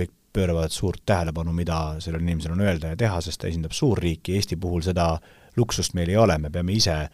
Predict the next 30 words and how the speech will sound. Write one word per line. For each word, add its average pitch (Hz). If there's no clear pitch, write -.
küünte 107
ja 85
hammastega 80
ennast, -
äh, 78
radariekraanile 85
rebima. 92
On 110
terve 139
rida 127
igasuguseid 82
olulisi 82
iseloomujooni, 80
mida 78
võivad 80
kuulajad 82
kõik -
ju -
ka 98
ette -
kujutada, 76
alates, -
äh, 78
tarkusest 101
ja 98
sõnaseadmise 98
oskusest 87
ja 95
kõigest 98
muust, 143